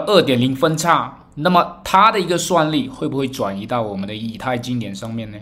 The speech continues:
是吧？它的价格又将会到达什么位置？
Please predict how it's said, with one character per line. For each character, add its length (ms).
是 120
吧？ 300
它 160
的 60
价 380
格 400
又 240
将 280
会 140
到 260
达 180
什 180
么 100
位 240
置？ 320